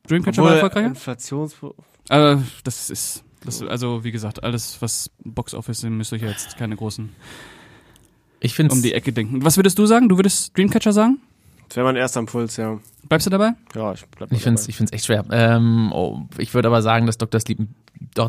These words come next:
Speaker 3: doch ein bisschen drüber lag. Also der kam, glaub ich, ja insgesamt okay an. Äh, ich glaube, er ist, äh, als, äh, an den Kassen war er nicht super erfolgreich, aber ich glaube, die Kritiken waren ja relativ wohlgesonnen. Dreamcatcher wurde halt komplett verrissen damals und ich, das hat vielleicht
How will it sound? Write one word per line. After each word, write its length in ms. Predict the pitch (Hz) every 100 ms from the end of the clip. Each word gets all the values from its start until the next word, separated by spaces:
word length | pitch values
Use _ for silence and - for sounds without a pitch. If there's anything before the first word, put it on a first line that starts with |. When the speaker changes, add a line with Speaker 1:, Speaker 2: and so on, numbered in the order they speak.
| 107
Speaker 3:
doch 140 | 110
ein 80 | 110
bisschen 220 | 101 104
drüber 200 | 107 107
lag. 140 | 95 104
Also 160 | 110
der 160 | 113 110
kam, 540 | - 131 139 147 143
glaub 180 | 117 123
ich, 60 | 120
ja 100 | 113
insgesamt 480 | 120 - - 117 90
okay 280 | - 156
an. 280 | 147 151 151
Äh, 380 | 90 117 110 98
ich 140 | 107
glaube, 220 | - 110 107
er 60 |
ist, 220 | 113 -
äh, 40 | -
als, 640 | 110 107 101 92 101 - -
äh, 60 |
an 180 | 76 101
den 80 | 107
Kassen 220 | 127 127
war 80 | 107
er 40 | 107
nicht 120 | 151
super 140 | 160
erfolgreich, 500 | 143 156 151 147 -
aber 160 | 101 104
ich 100 | 104
glaube, 240 | 98 110 101
die 180 | 92
Kritiken 380 | - - 143 147
waren 120 | 131
ja 80 | 127
relativ 460 | 113 117 127 113 -
wohlgesonnen. 580 | 117 113 113 117 117 117 - - - - _ -
Dreamcatcher 380 | 120 120 - 107
wurde 120 | 101
halt 120 | -
komplett 600 | 104 - 110 92 104 -
verrissen 360 | - 104 98 95
damals 320 | 92 90 101
und 80 | 92
ich, 120 | 95
das 180 | - -
hat 100 | 107 - _ _ _ _
vielleicht 500 | - 101 107 104 -